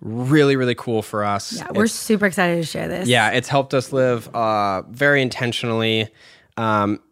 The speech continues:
Speaker 1: and it's grown. Well, we're just now getting into it, so this is an audacious statement to say right now, but I can already see how it will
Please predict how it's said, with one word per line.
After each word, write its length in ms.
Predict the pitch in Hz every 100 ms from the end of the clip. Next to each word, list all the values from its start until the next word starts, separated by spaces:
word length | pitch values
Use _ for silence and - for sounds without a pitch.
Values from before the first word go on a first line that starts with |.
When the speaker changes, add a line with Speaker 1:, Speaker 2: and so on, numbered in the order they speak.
| _ _ -
Speaker 1:
and 440 | 147 151 147 139 _
it's 180 | 139 120
grown. 560 | - 120 139 175 170 - _ - - -
Well, 200 | 151 156
we're 100 | 156
just 220 | 160 214 170
now 160 | 156
getting 260 | 143 135 110
into 220 | 110 117
it, 200 | 123 120
so 80 | -
this 240 | 113 110 -
is 160 | - 110
an 80 | 110
audacious 500 | 101 104 101 - 101
statement 500 | - 95 - 98 -
to 80 | 107
say 360 | - - 90 92
right 200 | 107 120
now, 240 | 143 147
but 120 | 117
I 80 | 104
can 140 | 104 107
already 380 | 139 151 143
see 280 | 131 - 127
how 400 | 107 - 156 147
it 160 | 123 98
will 560 | 117 175 156 98 90